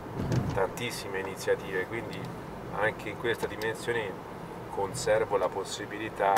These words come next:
di esprimere degli indirizzi in maniera adeguata, sempre concertati con le amministrazioni che mi chiedono un sostegno, però, cioè, no, no, non mancano le opportunità, quindi sto bene a fare quello che faccio,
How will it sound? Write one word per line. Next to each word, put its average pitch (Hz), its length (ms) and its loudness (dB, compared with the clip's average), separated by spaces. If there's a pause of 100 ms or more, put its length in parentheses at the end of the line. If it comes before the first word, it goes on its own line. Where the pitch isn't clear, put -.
(120)
di 90 160 -6 (760)
esprimere 101 680 2
degli 87 200 -2
indirizzi 92 680 -4
in 85 580 -8
maniera 87 400 -4
adeguata, 90 500 2
sempre 95 460 0 (440)
concertati 98 600 0
con 95 140 4
le 95 80 4
amministrazioni 95 880 -2
che - 80 -4
mi - 200 -6
chiedono 95 380 0 (120)
un 95 80 -6
sostegno, - 580 -2
però, - 240 2 (1300)
cioè, 120 100 -6
no, - 60 -4 (100)
no, 107 220 -2
non 104 220 0
mancano 107 480 4
le 92 100 4
opportunità, 90 760 -2 (220)
quindi 82 300 -8 (600)
sto - 320 4
bene 127 320 6
a 104 60 2
fare 110 320 4
quello 107 320 2
che 117 100 -4
faccio, 131 760 2